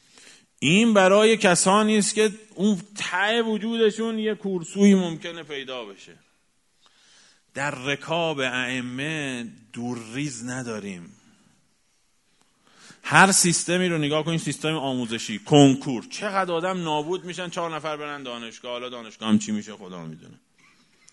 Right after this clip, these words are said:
مسابقات حفظ می‌ذارن، چقدر آدم نابود می‌شن، چون مسیر پیشرفت رو نباید رو مسابقه صرفاً بذارن. چون اون یه نفر، نفر اول ایران می‌شه، یکی هم میره مسابقات بین‌المللی.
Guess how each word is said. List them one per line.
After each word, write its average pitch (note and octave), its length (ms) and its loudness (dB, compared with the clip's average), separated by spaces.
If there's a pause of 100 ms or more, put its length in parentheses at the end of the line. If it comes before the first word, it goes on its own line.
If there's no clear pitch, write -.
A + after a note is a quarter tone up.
(1080)
مسابقات D#3+ 560 6
حفظ F3 360 2
می‌ذارن، D3+ 420 -2
چقدر F3 420 0
آدم D#3+ 360 0
نابود D#3 440 -2
می‌شن، F#3 680 -2 (140)
چون D#3 180 -6
مسیر D#3 500 -2
پیشرفت C#3 560 -8
رو C#3 60 -6
نباید C#3 280 -4
رو A2 100 -8 (200)
مسابقه G2 520 -10
صرفاً F2 440 -12
بذارن. E2+ 560 -12
چون - 220 -12
اون G3 220 0
یه F#3+ 100 -4
نفر، D3 440 -6
نفر B2+ 280 -10
اول B2 280 -8
ایران B2 260 -8
می‌شه، B2 180 -12
یکی A#2 140 -12
هم A#2+ 100 -8
میره A#2+ 220 -8
مسابقات A2 380 -12
بین‌المللی. F#2 640 -16